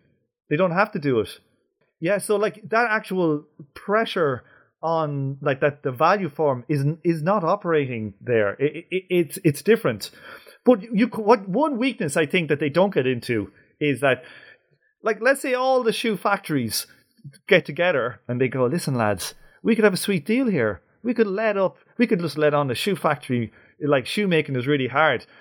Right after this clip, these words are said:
We can work ten hours a week, get paid for twenty. Everybody keeps stum, and away you go." Now,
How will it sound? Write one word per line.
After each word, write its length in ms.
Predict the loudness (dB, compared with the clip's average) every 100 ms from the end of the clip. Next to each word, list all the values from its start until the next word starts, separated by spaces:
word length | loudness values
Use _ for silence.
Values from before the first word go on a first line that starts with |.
| -6 -2
We 100 | 0
can 120 | 2
work 180 | 0 0
ten 180 | -2
hours 240 | 0 0 0
a 40 |
week, 180 | -2 -2
get 160 | -2 0
paid 200 | 0 0
for 80 |
twenty. 540 | -2 2 2 2 -2 -4 -10 0
Everybody 340 | 0 0 -6
keeps 340 | -2 -2 -2 0
stum, 380 | 2 2 -2 -10 _ _
and 120 | 0 2
away 200 | 2 0
you 140 | -2
go." 340 | 2 2 0 -6 _ _ _ _ _ _ _
Now, 240 | 0 0